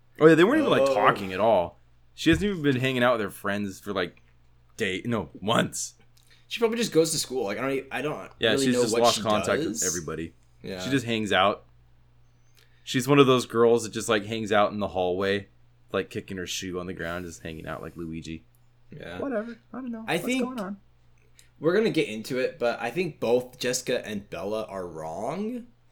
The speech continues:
Speaker 2: in this chapter, but I think Jess is even more wrong. Like, just, just how, what happens. But anyways.
Speaker 1: Wrong.
Speaker 2: Um, yeah, she just treats Bella like, s-, I don't know.
Speaker 1: Oh.
Speaker 2: Anyways.
Speaker 1: You mean, like, they're fake friends or something?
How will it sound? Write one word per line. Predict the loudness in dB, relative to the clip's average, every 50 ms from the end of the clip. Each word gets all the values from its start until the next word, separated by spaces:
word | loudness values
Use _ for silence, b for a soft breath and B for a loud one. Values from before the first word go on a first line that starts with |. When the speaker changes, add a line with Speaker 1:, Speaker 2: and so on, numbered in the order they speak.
| _ -8
Speaker 2:
in | -4 -4 -2
this | -2 -2 -2
chapter, | -2 -2 -4 -4 -6 -4 -2 -2 -2 -2 -2 -6 -6
but | -4 -4 -4
I | -2
think | -2 -2 -2 -2 -4
Jess | -4 -2 -2 -2 -2 -4 -4
is | -6 -6 -8 -10 -14 -12 -8
even | -6 -6 -4 -2 -4 -4
more | -4 -4 -6 -6 -6 -6 -8 -8
wrong. | -10 -10 -12 -12 -14 -16 -14 -10
Like, | -8 -6 -6 -6 -6
just, | -6 -6 -6 -8 -10 _ -14
just | -10 -8 -6 -6 -4 -4
how, | -4 -4 -4 -6 -10 -16 -20 -20 -14
what | -12 -12 -12
happens. | -10 -10 -12 -10 -8 -8 -6 -6 -6 -8 -10
But | -8 -8 -8 -6 -8
anyways. | -10 -10 -12 -12 -14 -14 -18 -20 b b b b b b
Speaker 1:
Wrong. | b -4 0 0 2 2 2 0 -2
Speaker 2:
Um, | -4 -8 -12 -18 _ _ _ -20 -20 -20 _ _ -20 -20 -20 _ _
yeah, | -2 0 2 2 0 0 -4 -8 -12 -20 -20 _ _ _ _ _ _ -20 -20 _ _ -10
she | -8 -8
just | -6 -6 -6 -6 -6 -6
treats | -4 -4 -4 -4
Bella | -4 -2 0 0 0 0 -2 -4
like, | -6 -8 -10 -12 -16 -20 -14
s-, | -10 -8 -8 -8 -8 -10 -12 -14 -14 -14 -12 -12
I | -10 -10
don't | -10 -10 -10
know. | -10 -12 -12 -14 -16 -18 _ _ _ -20 -20 -20 _ _ _ -2
Speaker 1:
Oh. | 0 2 4 6 6 6 6 6
Speaker 2:
Anyways. | 4 2 -2 -6 -12 _ _ _ _ _ _ _ _ _ _ _ _ _ -20 -20 _ _ _ _ _ _ _ _ -20 -16 _
Speaker 1:
You | -2 0 2
mean, | 2 2
like, | 2 2
they're | 0 -2
fake | -4 0 2 2 2 2 0
friends | 0 0 2 2 0 -2
or | -6
something? | -6 -6 -6 -6 -6 -8 -8 -10